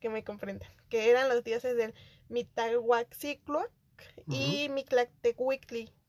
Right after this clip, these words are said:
Speaker 2: Ok.
Speaker 1: Ambos eran señores del Mictlán, o lugar de los muertos. Sin embargo, para llegar aquí, las almas debían lidiar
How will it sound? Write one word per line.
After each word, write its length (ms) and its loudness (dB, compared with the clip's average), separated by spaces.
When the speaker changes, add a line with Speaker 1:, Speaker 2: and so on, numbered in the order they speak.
Speaker 2:
Ok. 140 -12
Speaker 1:
Ambos 320 0
eran 220 4
señores 380 4
del 160 4
Mictlán, 520 -2
o 120 2
lugar 360 4
de 80 4
los 140 0
muertos. 440 -2
Sin 240 -6
embargo, 400 0
para 220 2
llegar 280 2
aquí, 300 -4
las 260 0
almas 280 -2
debían 340 0
lidiar 380 0